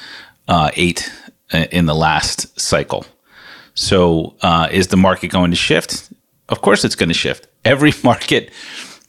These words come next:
does. So we're just gonna talk about some of the things that we're looking at, at least on the residential side, in terms of the market. Uh, I think there will be a shift. I think it will be a soft shift versus a hard crash. And we'll talk a little bit about it today.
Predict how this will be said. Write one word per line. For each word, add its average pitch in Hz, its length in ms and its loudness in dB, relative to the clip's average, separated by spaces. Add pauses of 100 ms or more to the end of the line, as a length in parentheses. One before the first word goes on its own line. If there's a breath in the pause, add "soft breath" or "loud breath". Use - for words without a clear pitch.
(120)
does. 95 340 4
So - 140 -2
we're 110 100 2
just 214 180 0
gonna 190 160 4
talk 127 360 2
about 104 240 2
some 117 260 2
of 107 60 6
the 104 60 4
things 101 260 0
that 92 140 -2
we're 113 180 4
looking 101 340 2
at, 87 340 0
at 98 140 -2
least 104 220 2
on 95 80 2
the 87 60 2
residential 101 520 2
side, 139 420 4 (540 loud breath)
in 107 140 2
terms 117 280 2
of 90 120 -2
the 95 80 4
market. 117 680 4
Uh, 90 380 4
I 92 120 0
think 104 220 -2
there 98 100 2
will 101 140 4
be 92 160 2
a 85 40 2
shift. - 460 0 (440 loud breath)
I 95 100 -4
think 92 240 -4
it 92 60 2
will 90 80 2
be 90 140 2
a 80 60 2
soft 120 360 2
shift - 280 0
versus 90 320 0
a 71 120 -2
hard 101 500 0
crash. - 560 0 (380 loud breath)
And 113 100 2
we'll 117 80 4
talk 113 280 0
a - 20 -2
little 98 180 0
bit 90 120 0
about 82 200 2
it 76 120 -4
today. 82 440 -2